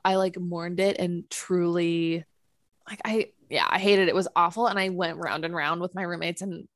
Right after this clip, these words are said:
in my head, like, "Why isn't this working out when it was so great at first?" But then, like, he didn't tell me what happened.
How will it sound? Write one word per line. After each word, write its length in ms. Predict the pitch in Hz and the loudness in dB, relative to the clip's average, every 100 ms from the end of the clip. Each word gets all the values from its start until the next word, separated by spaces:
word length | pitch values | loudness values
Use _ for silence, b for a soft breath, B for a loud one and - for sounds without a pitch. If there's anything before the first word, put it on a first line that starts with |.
| _ | _
in 100 | 190 | -4
my 120 | 190 180 | 0 0
head, 280 | 170 175 | 2 2
like, 160 | 180 - | 2 -2
"Why 200 | 180 175 | 0 2
isn't 160 | 180 190 | 0 -6
this 160 | - | -6
working 280 | 180 180 180 | -8 -6 -4
out 240 | 165 175 | 0 0
when 120 | 202 175 | 0 -4
it 20 | |
was 120 | 170 | -4
so 180 | 175 170 | -2 -2
great 240 | 156 156 | -2 -4
at 100 | - | -4
first?" 560 | - - 202 302 - - b b b b b b - | -4 -2 -2 -4 -8 -12 b b b b b b 0
But 140 | 269 | 4
then, 200 | 285 339 | 4 4
like, 480 | 392 381 370 - - _ _ - | 2 0 0 -4 -20 _ _ -4
he 100 | 254 | 0
didn't 160 | 294 415 | 0 0
tell 200 | 330 330 | 0 2
me 100 | 349 | 4
what 120 | 370 | 4
happened. 680 | 247 214 220 226 226 226 | 4 2 2 0 0 -4